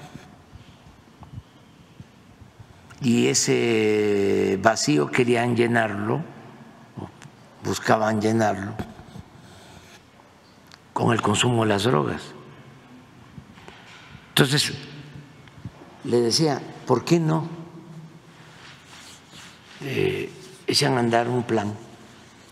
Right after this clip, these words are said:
para que los hijos se queden cuando menos dos o tres años más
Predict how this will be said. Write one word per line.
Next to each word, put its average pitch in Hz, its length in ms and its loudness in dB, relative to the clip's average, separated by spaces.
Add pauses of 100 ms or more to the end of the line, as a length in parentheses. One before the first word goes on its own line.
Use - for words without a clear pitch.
(1000)
para 120 300 2
que 117 380 0
los 113 240 0
hijos 147 280 2
se - 120 -2
queden 143 380 2 (1500)
cuando 123 300 0
menos 143 380 0
dos 147 300 2
o 127 100 -2
tres 135 300 -2
años 131 300 -2
más 123 340 -6